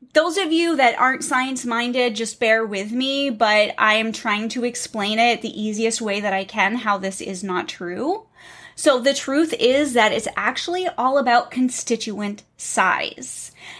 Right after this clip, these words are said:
Essential oils are made up of hundreds and sometimes thousands of chemical constituents,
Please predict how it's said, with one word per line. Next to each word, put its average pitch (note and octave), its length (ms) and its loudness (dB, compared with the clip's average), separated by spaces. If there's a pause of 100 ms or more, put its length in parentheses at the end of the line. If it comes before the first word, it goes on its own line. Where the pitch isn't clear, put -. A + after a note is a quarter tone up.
Essential C#4 640 2
oils D4 380 6
are A#3+ 220 4
made A3 260 0
up A3 240 4
of - 140 0
hundreds D#4+ 640 0
and A3+ 240 -2
sometimes A3+ 640 -2 (120)
thousands C#4 680 2
of G#3+ 240 -4
chemical A#3 400 -4
constituents, D#4 1080 -8